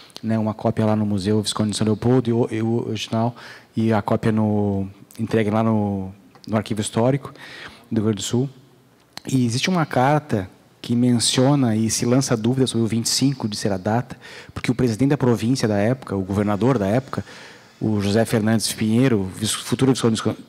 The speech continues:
Visconde de São Leopoldo, ele escreve uma carta em vinte e três, notificando o Império,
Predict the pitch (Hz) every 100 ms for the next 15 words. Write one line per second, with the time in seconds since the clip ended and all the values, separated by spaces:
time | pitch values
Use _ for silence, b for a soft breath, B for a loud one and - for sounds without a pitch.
0 | - 120 - 120 104 95 113 104 131 135
1 | 123 - 139 127 123 - 139 143 165 175
2 | 156 - - 131 143 127 131 - 127 147
3 | 120 110 127 143 110